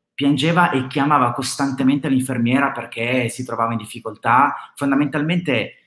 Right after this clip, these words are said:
era un po' tornato bambino, proprio perché non si diceva le stesse cose che mi stavo dicendo io in quel momento.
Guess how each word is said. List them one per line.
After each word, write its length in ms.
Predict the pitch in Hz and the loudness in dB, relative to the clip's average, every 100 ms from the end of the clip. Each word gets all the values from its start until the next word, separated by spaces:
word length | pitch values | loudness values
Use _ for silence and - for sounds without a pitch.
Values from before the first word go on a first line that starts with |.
| _ _ | _ _
era 160 | - 131 | 0 4
un 160 | 143 127 | 4 4
po' 140 | 185 | 2
tornato 400 | 170 131 143 160 | 4 4 4 2
bambino, 600 | 117 113 127 90 85 - _ _ _ _ | 0 2 2 0 -4 -10 _ _ _ _
proprio 260 | 165 170 | -2 -2
perché 920 | - 139 127 - 131 170 208 - _ _ | -2 -4 -4 0 2 2 -2 -10 _ _
non 300 | 131 151 175 | 0 4 4
si 220 | 180 170 170 | 2 0 0
diceva 800 | 165 - 185 101 - - - _ | 0 2 2 0 -4 -10 -20 _
le 220 | 139 139 | 2 2
stesse 380 | - 151 - 139 | 0 0 0 2
cose 260 | 175 180 | 2 2
che 100 | 180 | 4
mi 100 | 131 | 4
stavo 240 | 127 147 147 | 4 0 -2
dicendo 360 | 135 143 127 | -2 2 2
io 100 | 123 | 2
in 60 | 156 | -2
quel 160 | 127 | -4
momento. 640 | 107 107 101 92 92 - | -2 -2 -2 -6 -14 -16